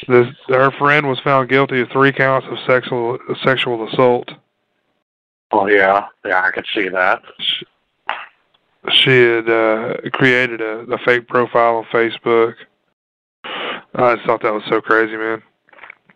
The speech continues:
Speaker 2: That's, that's really fucked up.
Speaker 1: I was trying to see what the woman said. She, oh yeah, the co-,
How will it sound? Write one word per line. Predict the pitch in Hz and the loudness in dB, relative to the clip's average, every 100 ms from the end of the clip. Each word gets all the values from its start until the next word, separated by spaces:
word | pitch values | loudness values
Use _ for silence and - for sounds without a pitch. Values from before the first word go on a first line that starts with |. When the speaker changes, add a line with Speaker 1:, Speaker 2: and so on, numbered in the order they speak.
| _ | _
Speaker 2:
That's, | 101 104 117 - - | 0 0 0 -6 -2
that's | 143 - - - | -2 -2 -8 -10
really | - 104 110 104 101 - | -8 0 2 2 -2 -4
fucked | 104 95 - | -8 -8 -12
up. | 95 92 98 _ _ _ _ _ _ _ _ _ _ _ _ _ _ _ | -10 -8 -10 _ _ _ _ _ _ _ _ _ _ _ _ _ _ _
Speaker 1:
I | - - - - - | -14 -10 -10 -12 -8
was | - | -2
trying | 139 127 | 0 0
to | 107 | -2
see | 135 | -2
what | 110 110 | 0 -2
the | - | -2
woman | 110 110 110 101 | -2 0 -2 -2
said. | 113 117 | 2 2
She, | 117 123 113 - - - - - | 2 -2 -4 -8 -16 -14 -16 -2
oh | 139 143 | 2 4
yeah, | 135 | 2
the | 127 123 | 0 -4
co-, | 127 120 113 | -6 -8 -10